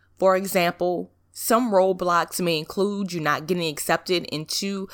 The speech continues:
a professional school, financial burdens in your household or within specific relationships. You have different problems such as communication, or you have traumatic situations such as death in the family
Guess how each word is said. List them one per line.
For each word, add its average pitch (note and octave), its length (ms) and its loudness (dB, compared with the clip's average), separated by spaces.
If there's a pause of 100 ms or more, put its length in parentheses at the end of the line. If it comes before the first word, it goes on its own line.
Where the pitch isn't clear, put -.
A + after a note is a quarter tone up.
(140)
a - 60 -8
professional F3 580 0
school, - 640 -6 (140)
financial F3+ 440 2
burdens F3+ 440 2
in E3 60 0
your C#3+ 140 0
household F#3 840 2
or D#3 80 2
within E3+ 640 -2 (340)
specific G#3 480 -2
relationships. D#3+ 1040 0
You E3+ 100 -6
have D3 380 0
different D3+ 460 -2
problems D#3+ 500 2
such - 220 -4
as D3 240 0
communication, C#3+ 1040 -6 (560)
or F3+ 100 4
you G3 120 4
have F3 280 2
traumatic D#3+ 640 -2
situations C#3 800 -6
such - 220 -4
as E3+ 160 -4
death - 260 0
in C3 80 -2
the B2+ 80 -8
family A#2+ 480 -6